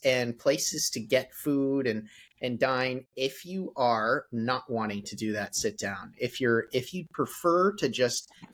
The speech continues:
"Let's do attractions, let's get the most out of this whole Disney day," if that's your group, then, then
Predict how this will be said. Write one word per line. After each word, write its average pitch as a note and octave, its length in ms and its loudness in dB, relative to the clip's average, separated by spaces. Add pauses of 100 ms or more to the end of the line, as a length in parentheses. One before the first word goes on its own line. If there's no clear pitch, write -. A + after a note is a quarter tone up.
(140)
"Let's C3+ 240 2
do C#3 160 2
attractions, C#3 800 0
let's - 160 -10
get A#2 180 -4
the A2 80 -2
most A#2+ 420 2
out B2 160 6
of A#2+ 120 2
this A#2+ 140 0
whole C3 280 0
Disney B2 400 0
day," A#2 460 2 (280)
if A#2+ 180 -6
that's C3 360 0
your F3+ 140 0
group, F3 340 -2
then, A2 420 0 (320)
then A2+ 360 2